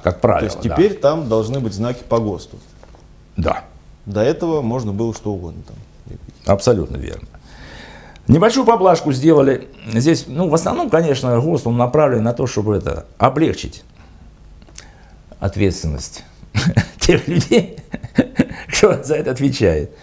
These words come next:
Speaker 1: Но общепринятый норматив, его, наверное, все наизусть знают, что,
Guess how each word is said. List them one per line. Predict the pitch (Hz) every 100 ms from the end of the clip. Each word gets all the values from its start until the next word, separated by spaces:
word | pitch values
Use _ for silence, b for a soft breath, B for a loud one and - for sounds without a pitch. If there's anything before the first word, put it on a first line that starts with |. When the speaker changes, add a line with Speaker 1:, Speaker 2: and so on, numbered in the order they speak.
| B B B
Speaker 1:
Но | 139 214
общепринятый | 190 185 196 208 165 127 131
норматив, | 127 139 151 147 190
его, | 120 127
наверное, | 131 113
все | 160
наизусть | 123 127 117 107
знают, | 117 104 85 80
что, | - 87 -